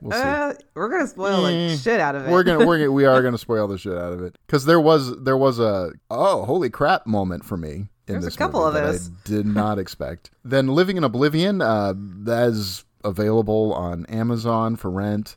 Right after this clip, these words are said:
Speaker 1: There's a cool Shout Factory Blu-ray of it.
Speaker 2: Which I bought
Speaker 1: Yeah,
Speaker 2: just for this, yeah.
Speaker 1: and,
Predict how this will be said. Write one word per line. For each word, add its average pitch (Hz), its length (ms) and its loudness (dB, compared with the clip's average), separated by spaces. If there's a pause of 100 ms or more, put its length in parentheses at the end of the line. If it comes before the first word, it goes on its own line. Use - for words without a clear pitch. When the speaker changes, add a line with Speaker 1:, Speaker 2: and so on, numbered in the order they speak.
Speaker 1:
There's 95 260 -6
a 92 80 -8 (120)
cool 107 380 2
Shout 107 420 -2
Factory 101 460 -2 (240)
Blu-ray 117 560 0
of 113 120 0
it. 147 200 -4
Speaker 2:
Which 196 160 -8
I 165 100 2
bought 151 400 -4
Speaker 1:
Yeah, 202 160 -4
Speaker 2:
just 95 220 -2
for 131 100 -6
this, 135 320 -10
yeah. - 60 -4
Speaker 1:
and, 82 320 -10